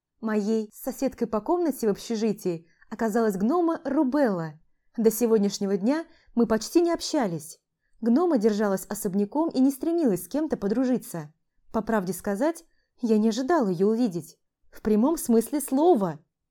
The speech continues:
«не ожидала». В комнате было тихо и безлюдно. На кроватях лежало чистое постельное белье.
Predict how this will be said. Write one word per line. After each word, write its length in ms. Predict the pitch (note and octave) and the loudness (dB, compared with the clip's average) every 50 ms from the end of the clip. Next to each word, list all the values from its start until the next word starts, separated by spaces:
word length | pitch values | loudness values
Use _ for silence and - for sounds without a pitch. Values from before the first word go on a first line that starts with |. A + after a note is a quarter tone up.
| _ _ | _ _
«не 160 | A3 G#3 G3+ | 2 2 4
ожидала». 640 | G3 F#3 G#3 A3+ G3+ B3 B3 A3 F3+ D#3+ D3+ D3+ - _ _ _ _ _ _ _ _ _ _ _ _ _ _ _ _ _ _ | 2 2 0 0 2 2 2 2 0 -2 -6 -10 -16 _ _ _ _ _ _ _ _ _ _ _ _ _ _ _ _ _ _
В 100 | - - | -20 -10
комнате 440 | - - D4+ E4 D#4 B3+ B3+ - G3+ | -4 -2 0 2 2 0 0 -2 -2
было 200 | F3+ G3 F#3+ F#3+ | 0 0 0 -2
тихо 380 | F#3+ - - E4 E4 - - G3+ | -4 0 0 0 0 0 -4 -6
и 120 | - A3 | -6 -4
безлюдно. 640 | G3+ A3 A3 A#3 C4+ D4+ C#4+ G#3 E3 E3+ D#3 D3 D3+ - _ _ _ _ _ _ _ _ - | -4 -4 -2 0 0 0 0 0 -2 -6 -8 -10 -12 -16 _ _ _ _ _ _ _ _ -4
На 100 | G#3+ G3+ | -4 -2
кроватях 540 | G#3 A3 A3 G#3+ B3 D#4+ E4+ - - - G3 | 0 0 0 2 2 0 0 0 -2 0 0
лежало 340 | G#3 G3+ F#3+ G#3+ G#3 G3 F#3+ | 0 0 2 0 0 0 -2
чистое 380 | - - D4+ D#4 - - E4 | -2 -4 -6 -4 -4 -6 -2
постельное 500 | D#4+ D#4 D4+ - - - A3+ G#3+ G#3+ A3+ | -2 -2 -2 -2 0 0 2 2 2 0
белье. 480 | A3+ G#3+ C4+ C4+ C4 A#3 G3+ D#3+ D3 | 0 0 0 0 0 0 0 -2 -4